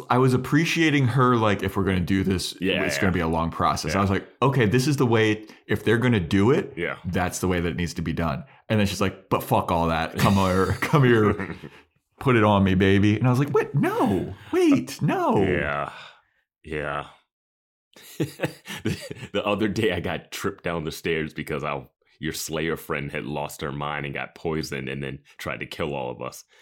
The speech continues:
Speaker 2: Yeah, I'm ready to be jumping back <laughs> into this group.
Speaker 1: Dude.
Speaker 2: Uh,
Speaker 1: Like your
Speaker 2: yeah.
Speaker 1: note earlier said, "Run, Tara,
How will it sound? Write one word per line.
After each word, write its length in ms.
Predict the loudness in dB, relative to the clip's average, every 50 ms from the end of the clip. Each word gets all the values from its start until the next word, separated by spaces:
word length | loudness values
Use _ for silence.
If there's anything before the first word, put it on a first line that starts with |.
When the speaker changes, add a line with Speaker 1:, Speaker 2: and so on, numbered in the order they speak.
| _ -20 -20 -12 -4
Speaker 2:
Yeah, 180 | -2 0 0 2
I'm 80 | 2 0
ready 200 | 0 0 0 -2
to 60 | -4
be 120 | -6 -8
jumping 360 | -8 -8 -8 -8 -8 -10 -12 -10
back 360 | -10 -10 -10 -10 -12 -14 -16 -18 -16
<laughs> 100 | -10 -10
into 260 | -8 -8 -6 -8 -8
this 180 | -8 -8 -10 -10
group. 300 | -12 -10 -10 -8 -8 -6
Speaker 1:
Dude. 300 | -6 -6 -6 -6 -8 -12 -16 _ _ _ _ _ _ _ _ _ _ -18 -16 -16 -14 -16 -16 -18 -20 -20 _ _ _ _ -10
Speaker 2:
Uh, 640 | -8 -6 -4 -4 -4 -4 -4 -4 -4 -6 -6 -8 -10 -12 -16 -20 -20 _ _ _ _ _ _ -8
Speaker 1:
Like 280 | -4 -2 -2 -4 -4 -4
your 240 | -2 0 2 2 2
Speaker 2:
yeah. 60 | 2
Speaker 1:
note 300 | 2 0 0 -2 -4 -8 -6
earlier 440 | -2 0 0 2 0 0 0 -2 -4
said, 380 | -6 -6 -8 -8 -8 -8 -10 -14 _ _ _ _ _ _ _ _ _ _ _ _
"Run, 720 | -10 -6 -4 -2 0 0 2 2 4 4 4 4 2 0 -2
Tara, 640 | -4 -4 -4 -2 -2 -2 -2 -2 -2 -2 -4 -4